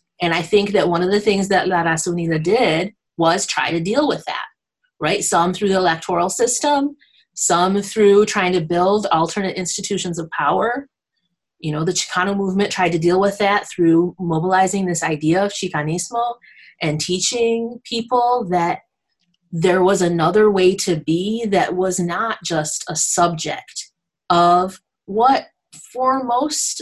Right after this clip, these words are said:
of American history, and I think one could argue today, right, a subject of a nation that really did not include a place for us other than as a colonized people,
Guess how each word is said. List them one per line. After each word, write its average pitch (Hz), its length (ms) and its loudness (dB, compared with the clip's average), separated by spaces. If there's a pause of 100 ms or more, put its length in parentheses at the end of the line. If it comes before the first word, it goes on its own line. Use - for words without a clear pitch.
of 233 460 0
American 233 420 -2
history, 247 460 -2
and 214 140 -2
I 180 100 -4
think 220 240 -6
one 214 160 -2
could - 180 -10
argue 208 300 -2
today, 214 640 -4 (640)
right, 196 180 0
a 208 80 -4
subject 233 580 0
of 226 320 0 (440)
a 196 80 2
nation 247 560 2
that 214 160 0
really 247 240 -2
did 220 180 4
not 240 220 0
include 240 340 -8
a 247 60 -4
place 240 400 -4
for - 300 -6
us - 560 -6 (240)
other 226 360 4
than 185 540 -2
as 160 480 -2
a - 80 -10
colonized 160 920 -4
people, 302 380 -10